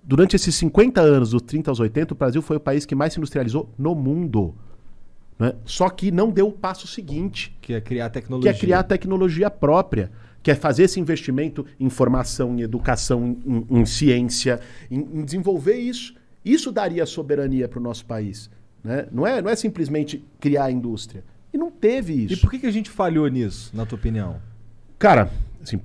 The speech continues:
Speaker 1: a gente podia entrar em várias razões econômicas, eu podia dar uma de Ciro aqui, ficar falando de economia, de não sei o quê e tal, tal, tal, e rebolando com a mão. Mas eu, eu acho assim, que, que,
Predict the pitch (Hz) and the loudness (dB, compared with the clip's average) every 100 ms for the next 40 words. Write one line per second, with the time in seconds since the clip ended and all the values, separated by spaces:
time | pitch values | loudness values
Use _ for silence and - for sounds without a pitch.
0 | - 120 131 160 160 156 156 147 147 180 | -4 -4 -2 -2 -2 -2 0 0 0 0
1 | 135 113 123 120 110 120 107 107 117 101 | -2 -4 -4 -4 -4 -4 -4 -2 -4 -6
2 | 101 110 117 117 113 - - 131 98 - | -4 -2 0 0 0 -2 4 4 4 -2
3 | 110 - 107 - 95 123 - 294 247 240 | -8 -8 -14 -10 -8 0 4 6 4 2
4 | - 247 - - 240 - - - 190 202 | 2 2 2 2 -4 -6 -6 -8 -6 -4
5 | 147 92 - 120 - 311 523 - - - | -4 -6 -6 -6 -2 -2 0 2 4 6
6 | - - 123 123 117 110 127 160 131 - | 4 0 -2 -2 -2 -4 2 2 2 -2
7 | - 233 - 240 - - 151 - - - | 0 0 2 0 2 2 2 -2 -8 -18
8 | - - - - - - 151 165 170 160 | -18 -18 -16 -16 -16 -8 -4 2 4 4
9 | 127 123 107 - - 135 131 135 123 117 | 4 2 0 0 4 4 4 6 8 8
10 | 107 101 | 6 4